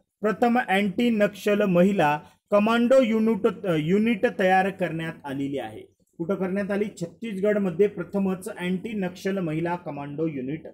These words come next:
तयार करण्यात आली. समोर पहा, रिझर्व्ह बँक ऑफ ऑस्ट्रेलियाने छापलेल्या पन्नास डॉलरच्या चार पॉइंट सहा कोटी नोटांवर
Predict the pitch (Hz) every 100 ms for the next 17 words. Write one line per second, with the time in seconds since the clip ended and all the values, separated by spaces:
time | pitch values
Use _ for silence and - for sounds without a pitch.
0 | - 185 151 - 104 92 87 - _ _
1 | _ _ _ _ _ _ - 147 175 170
2 | 180 202 - _ _ _ _ - 151 151
3 | 190 190 175 170 185 180 190 190 170 -
4 | 196 202 208 208 208 196 190 180 185 185
5 | 190 190 185 170 165 175 180 180 165 143
6 | 156 185 180 143 110 - _ _ _ _
7 | _ 190 196 208 202 196 196 190 - 170
8 | 190 190 175 185 - - 170 247 254 208
9 | 190 214 208 185 135